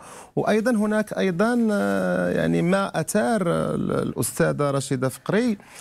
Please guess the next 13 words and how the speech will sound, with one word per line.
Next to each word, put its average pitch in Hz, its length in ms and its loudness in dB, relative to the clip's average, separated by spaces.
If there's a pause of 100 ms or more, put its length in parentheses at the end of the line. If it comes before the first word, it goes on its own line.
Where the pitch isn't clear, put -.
(120)
فيما 151 240 0
يتعلق 139 440 -2 (340)
بس-، 127 720 -2
لماذا 127 560 0
ستترجم 135 560 -2
هذه 113 320 2
الرواية. 101 380 0
قالت 170 280 -2
على 156 160 -2
أن 160 120 0
رواية 151 260 0
الفصول 135 300 -4
الأربعة 131 680 0